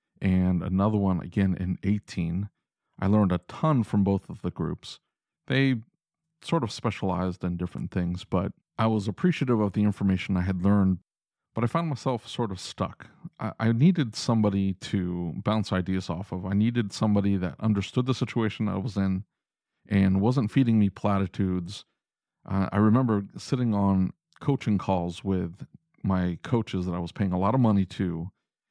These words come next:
and I felt like they weren't even listening to what I was saying, or they were giving me rushed advice. And rather than providing me advice, I sort of just wanted tools to come to a good decision on my own.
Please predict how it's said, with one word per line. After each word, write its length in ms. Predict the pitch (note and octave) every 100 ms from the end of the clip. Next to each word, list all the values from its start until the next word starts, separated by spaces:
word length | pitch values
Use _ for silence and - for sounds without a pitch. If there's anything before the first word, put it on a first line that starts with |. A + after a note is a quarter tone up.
| _
and 160 | - G2+
I 40 |
felt 160 | G2 -
like 140 | E3
they 100 | -
weren't 200 | C3+ B2
even 180 | A2 F#2+
listening 460 | F2+ G#2 - F2+ F2+
to 100 | -
what 120 | F2+
I 40 |
was 100 | -
saying, 460 | - G2 F2 D#2 - - _ _ _ -
or 180 | G2+
they 100 | G2+
were 200 | G#2 G#2+
giving 300 | F#2+ C3+ B2
me 120 | G#2 G2
rushed 460 | G2 F#2+ G2 -
advice. 540 | F#2+ F2+ E2+ - - - _ _ _ _ _ -
And 560 | G2+ G2 F#2+ F#2+ F#2 - _ _ _ _ _
rather 260 | G#2+ C#3+ C#3+
than 260 | A#2 G#2 F#2+
providing 460 | G2+ C#3 D#3+ A#2
me 120 | G#2+
advice, 400 | G2+ F2 F2+ F#2 - -
I 60 |
sort 200 | A2 G#3+
of 120 | G#3
just 200 | C#3+ C#3+
wanted 300 | C#3+ A#2+ G#2
tools 540 | - - B2 A2 G2 -
to 640 | - A2 G2 F#2 F2+ F2 - _
come 260 | - B2 A2
to 200 | - G#2
a 40 |
good 260 | F2+ G#2 F#2
decision 420 | F#2+ - G2 F#2+
on 140 | E2+
my 200 | E2+ E2+
own. 260 | F2 -